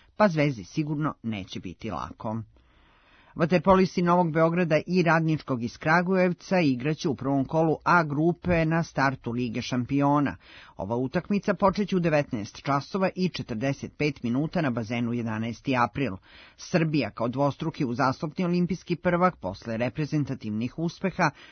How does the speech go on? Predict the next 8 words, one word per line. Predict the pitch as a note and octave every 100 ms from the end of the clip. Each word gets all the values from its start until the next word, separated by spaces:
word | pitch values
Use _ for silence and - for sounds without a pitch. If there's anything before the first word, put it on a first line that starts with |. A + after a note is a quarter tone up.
| -
počela | - G#3+ A#3 G3+
je | B2+
da | E2+
ostvaruje | F#2+ - D#3 E3 F3 B2
i |
dobre | A#2 C#3+ B2 A#2+
klubske | D3+ D#3 - -
rezultate, | G#2 A2 A2 - D3+ F3+ G#3